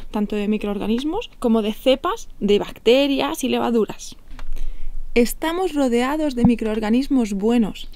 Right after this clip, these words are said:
solo tenemos que darles las condiciones para que se desarrollen. ¡Salud!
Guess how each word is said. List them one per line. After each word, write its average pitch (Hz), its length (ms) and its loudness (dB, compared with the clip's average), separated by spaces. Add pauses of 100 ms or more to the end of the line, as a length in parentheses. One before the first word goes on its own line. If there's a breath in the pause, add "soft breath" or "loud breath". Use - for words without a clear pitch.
(220 loud breath)
solo 294 320 0
tenemos 269 420 2
que 220 160 -4
darles 247 380 -4
las 214 180 -2
condiciones 247 800 -2
para 208 260 -6
que 196 100 -8
se - 140 -8
desarrollen. 208 640 -8 (320)
¡Salud! 277 420 2